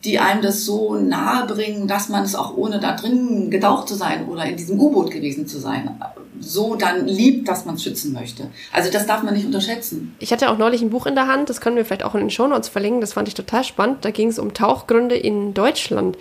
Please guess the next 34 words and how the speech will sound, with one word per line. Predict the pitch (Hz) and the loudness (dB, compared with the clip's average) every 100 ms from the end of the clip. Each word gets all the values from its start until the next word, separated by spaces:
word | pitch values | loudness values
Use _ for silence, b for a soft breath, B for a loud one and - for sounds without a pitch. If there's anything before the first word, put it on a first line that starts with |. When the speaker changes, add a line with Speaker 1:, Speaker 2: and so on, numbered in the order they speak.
| B | B
Speaker 1:
Ja. | 220 202 214 | -4 -2 -2
Speaker 2:
Natürlich | 214 269 233 - | 0 2 0 -4
bist | 226 226 | -6 -2
du | |
dann | 220 202 220 | 0 2 4
nicht | 240 - | 2 0
in | - 196 | -4 0
irgendwelchen | - 208 202 196 196 196 196 190 - | 0 0 2 0 2 2 4 2 0
Mangroven | 196 190 202 233 | 0 2 2 4
unterwegs | 220 233 226 233 226 | 2 2 4 2 0
und | - 202 196 | -2 -2 -4
wie | |
du | 202 | -6
sagst, | 202 202 - | -4 -4 -2
in | 214 | -2
den | 202 | -2
Korallenriffen, | 196 208 226 240 247 | 0 2 2 0 -2
aber | - 208 - | -2 0 0
auch | 214 - | 0 -4
hier, | - 277 381 - | 2 4 4 0
also | 190 196 | -2 0
selbst | 214 220 - | -2 0 2
in | 220 | 4
einem | 220 214 | 4 2
großen | 208 220 247 226 220 220 B B B B | 2 2 2 2 0 -2 B B B B
Fluss, | - 208 277 359 - | -2 4 6 4 0
in | - 202 | -2 0
dem, | 196 196 196 | 2 0 0
in | 202 | 0
dem | 196 202 202 | 0 -2 -2
großen | 202 220 220 202 208 202 | -2 -2 0 0 -2 0
Tümpel, | 226 269 262 233 | 0 2 4 2
in | 220 | 2
einem | 214 | -2